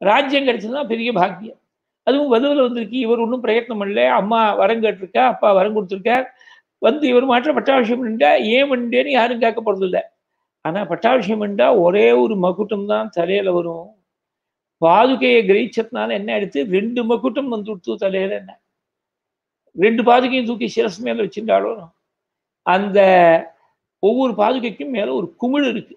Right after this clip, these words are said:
அது மகுட்ட மாட்டமா இருக்கு. அந்த ரெண்டு மகுட்டங்கள் தலை தரிக்கும்படியான பாக்கியம் கிடைக்கும்னு சொல்றது. அதனால்தான் ஒரு மகுட்டமா இருக்கக்கூடிய பட்டாபிஷேகம் வேண்டாம், இந்த பாதுகா பட்டாபிஷேகத்தால் பாதுகையை தூக்கி சிரஸ்ல தரிக்கிறதுனால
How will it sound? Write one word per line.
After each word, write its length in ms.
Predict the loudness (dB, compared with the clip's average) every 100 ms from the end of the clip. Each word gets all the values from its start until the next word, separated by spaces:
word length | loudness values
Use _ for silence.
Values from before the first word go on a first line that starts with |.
| _
அது 180 | -6 -4 -2
மகுட்ட 320 | -2 -2 -2
மாட்டமா 360 | -2 -4 -4 -4
இருக்கு. 300 | -6 -2 0 0 -2 _ _ _ _ _ -2
அந்த 340 | -2 2 0 2
ரெண்டு 380 | 0 0 -2
மகுட்டங்கள் 840 | -2 -2 -2 -4 0 2 2 -2 -10 _ _ _ _
தலை 220 | 0 4 4
தரிக்கும்படியான 760 | 4 0 -2 -8 -4 0 0 0
பாக்கியம் 420 | 0 0 -4 -6
கிடைக்கும்னு 440 | -4 -4 -6 -6
சொல்றது. 760 | -8 -6 -6 -8 -6 -2 -2 -6 _ _ _
அதனால்தான் 800 | 0 2 2 2 2 2 2 -2 -10 _ _ 2
ஒரு 220 | 4 6
மகுட்டமா 440 | 4 4 4 2 2
இருக்கக்கூடிய 520 | 0 -4 -6 -4 -4
பட்டாபிஷேகம் 680 | -4 0 2 2 -2 -2 -2
வேண்டாம், 340 | -2 0 -2
இந்த 140 | 0 0
பாதுகா 420 | 2 2 4 2
பட்டாபிஷேகத்தால் 840 | 2 -2 -2 -2 -6 -6 -2 -2 0
பாதுகையை 400 | -2 -2 -4 -8
தூக்கி 280 | -10 -8
சிரஸ்ல 340 | -6 -6 -6 -4
தரிக்கிறதுனால 640 | -2 -2 -4 -4 -4 -2